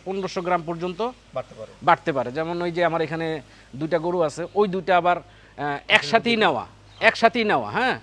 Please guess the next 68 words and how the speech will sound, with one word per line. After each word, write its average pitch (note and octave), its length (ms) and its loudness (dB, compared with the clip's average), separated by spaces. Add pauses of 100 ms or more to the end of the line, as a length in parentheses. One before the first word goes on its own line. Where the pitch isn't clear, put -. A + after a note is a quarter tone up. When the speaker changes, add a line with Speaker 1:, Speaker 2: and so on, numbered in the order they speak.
Speaker 2:
কিন্তু E3+ 200 -12
এ-, F#3 100 -6
এ-, F#3+ 180 -8
এগুলার F3+ 380 -10
চেয়ে G#3+ 140 -8
ওইটা F3 300 -6
মনে E3 180 -8
হচ্ছে, F3 220 -12
ওগুলো E3+ 140 -8
হচ্ছে F3 200 -10
বড় D3 160 -4
ভাই, C#3 220 -4
বয়স D3 200 -10
একটু D3 140 -18
বেশি C#3 200 -16
মনে F3 100 0
হয়। A3+ 80 10
Speaker 1:
বয়স G#3+ 120 6
একটু A3 180 0
বেশি। E3 260 2
ওই G3 120 4
যে G#3 120 2 (120)
ওই G#3+ 100 6
পাশেরটা A#3 420 2
একসা-, - 340 -2 (100)
এক, G#3 200 4
এক G3+ 140 2
সমান F#3+ 240 -2
ছিল। G#2 260 -10 (160)
Speaker 2:
আচ্ছা। B2 280 -8
Speaker 1:
ওই G#3 60 2
পাশের G3+ 260 0
ওই G#3+ 80 4
লালটা F#3+ 440 4 (160)
Speaker 2:
হ্যাঁ। A#2 120 -16 (120)
Speaker 1:
ওইটার G#3+ 160 4
সাথেই G3 300 2
ছিল, D3+ 220 -2
কিন্তু F#3+ 240 -4
একসাথে G3+ 440 2 (100)
এতদিন G#3 320 -2
ছিল, A3 180 -2
এটা G#3 220 2
একটু G3 200 -2
সাইজে F#3+ 300 0
বড় G#3+ 180 0
হয়েছে, G#3 240 0
যার F3+ 180 0
জন্য F3 180 -6
এটাকে E3 240 -4
আমি D#3 240 -4 (880)
এই F#3 80 0
সাইডে D#3+ 240 2
নিয়ে D3+ 200 -2
আসছি। G#2 260 -10
Speaker 2:
আচ্ছা, A2+ 200 -16
Speaker 1:
তাহলে A#2 140 -8
Speaker 2:
অনেকে F3 240 -2
কিন্তু G3+ 260 -12
এই G3+ 120 -4
ফ্ল্যাগের F3 280 -6
মধ্যে F#3 140 -12
আবার F#3 140 -4
লাল D#3 220 -2
হলে F3 120 -12
এটা E3+ 200 -4
ব্রাফোর্ড D3 380 -6
বলে, G#2 180 -10